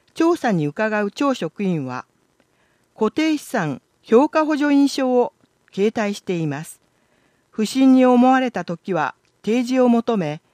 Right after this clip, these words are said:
確認してください。また、家屋を取り壊した場合は、所有者が税務課へ速やかに届け出てください。問い合わせ、税務課課税第二係、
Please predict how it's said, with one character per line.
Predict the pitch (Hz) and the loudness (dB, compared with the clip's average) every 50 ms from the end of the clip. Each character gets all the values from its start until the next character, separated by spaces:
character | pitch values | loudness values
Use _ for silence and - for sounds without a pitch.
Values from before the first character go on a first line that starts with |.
| _ _ _ | _ _ _
確 | - 160 160 - - 269 | -12 -12 -10 -4 0 2
認 | 262 262 262 262 | 4 4 4 4
し | - | 2
て | - 247 233 | -2 -6 -6
く | - 226 | -4 -6
だ | 202 202 | -8 -8
さ | 202 - 190 165 | -8 -8 -12 -12
い。 | - _ _ _ _ _ _ _ _ _ _ _ _ _ _ _ | -12 _ _ _ _ _ _ _ _ _ _ _ _ _ _ _
ま | - 165 170 | -8 -8 -6
た、 | - 196 175 180 185 _ _ _ _ _ _ | -6 -6 -8 -8 -8 _ _ _ _ _ _
家 | - - 311 320 | -6 -2 0 0
屋 | 302 - - 226 175 | 0 0 0 0 0
を | 160 156 | 0 0
取 | - 175 202 233 | -2 -4 -4 -4
り | - | -2
壊 | 277 262 269 285 277 | 0 0 0 0 -2
し | - | -6
た | - 214 | -6 -6
場 | 170 151 147 147 | -6 -6 -6 -6
合 | 151 156 156 | -6 -8 -8
は、 | 151 143 147 156 _ _ _ _ _ _ _ | -8 -8 -10 -12 _ _ _ _ _ _ _
所 | _ - 208 202 | _ -4 0 0
有 | 220 247 262 254 | 2 2 0 -2
者 | - - 185 165 | -4 -6 -8 -6
が | 147 147 139 - - _ _ | -6 -6 -6 -6 -8 _ _
税 | - 185 208 247 | -4 0 2 4
務 | 269 277 294 254 | 4 4 2 2
課 | - 208 185 | -2 -4 -4
へ | 151 139 - - | -4 -6 -8 -10
速 | - - 214 233 | -6 -2 2 2
や | 285 320 302 - | 2 2 0 -2
か | - 196 | -4 -4
に | 170 151 131 - | -4 -4 -6 -6
届 | - 156 170 247 262 320 | -6 -4 -4 -4 -4 -4
け | 302 | -6
出 | 311 311 | -6 -6
て | - 262 214 | -6 -8 -10
く | - 147 | -10 -10
だ | 131 135 | -12 -12
さ | - - 139 | -14 -14 -16
い。 | 123 - _ _ _ _ _ _ _ _ _ _ _ _ _ _ _ _ _ _ _ _ _ _ _ | -18 -18 _ _ _ _ _ _ _ _ _ _ _ _ _ _ _ _ _ _ _ _ _ _ _
問 | - 185 196 208 | -6 -4 -2 -2
い | 208 196 | -2 -2
合 | 185 | -4
わ | 180 185 196 | -4 -6 -8
せ、 | - - 160 151 - _ _ _ _ _ _ _ _ _ _ _ | -10 -10 -10 -10 -12 _ _ _ _ _ _ _ _ _ _ _
税 | - 202 240 269 285 | -4 -2 0 0 2
務 | 269 269 269 | 2 0 0
課 | - - 175 147 139 - - | -2 -4 -6 -6 -6 -8 -8
課 | - 175 185 | -8 -8 -6
税 | 190 269 277 277 262 226 | -4 -4 -2 -2 -2 -2
第 | 165 180 190 226 262 | -2 -2 -2 0 0
二 | 254 262 254 233 | 0 0 0 0
係、 | 226 214 - - 160 135 98 - _ | -2 -6 -8 -8 -12 -12 -12 -16 _